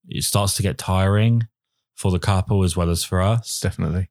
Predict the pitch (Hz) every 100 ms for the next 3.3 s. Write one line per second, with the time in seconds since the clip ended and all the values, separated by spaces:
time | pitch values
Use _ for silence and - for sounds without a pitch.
0 | - 85 85 101 98 123 113 92 98 104
1 | 95 - - 87 82 87 92 - 87 -
2 | 87 - 87 82 80 82 82 82 76 -
3 | - - -